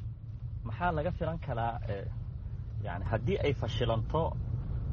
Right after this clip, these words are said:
ee, waxa ay tahay, ee, Soomaaliya oo mar labaad dib ugu noqonaysa, ee, marxaladdii fashalka ahaa ee laga soo gudbay, oo ahaa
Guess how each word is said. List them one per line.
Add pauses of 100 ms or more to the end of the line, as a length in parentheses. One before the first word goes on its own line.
(160)
ee, (420)
waxa
ay (160)
tahay, (880)
ee, (420)
Soomaaliya (640)
oo
mar
labaad (100)
dib
ugu
noqonaysa, (680)
ee,
marxaladdii (220)
fashalka
ahaa (560)
ee
laga
soo
gudbay, (580)
oo
ahaa